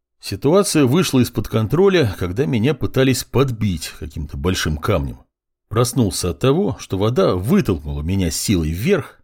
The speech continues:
и вместо того, чтобы упасть обратно в воду, я упал на остров, где меня тут же обступили лупоглазые людишки.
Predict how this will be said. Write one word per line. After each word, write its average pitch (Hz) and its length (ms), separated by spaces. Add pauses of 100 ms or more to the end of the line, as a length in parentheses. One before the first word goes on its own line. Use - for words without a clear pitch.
и 208 120
вместо - 360
того, 135 240
чтобы 104 340
упасть 101 400
обратно 95 440
в 73 80
воду, 160 440
я 120 180
упал 156 360
на 156 180
остров, 90 640 (140)
где 85 180
меня 104 300
тут 123 280
же 92 120
обступили 110 580
лупоглазые 82 840
людишки. 85 520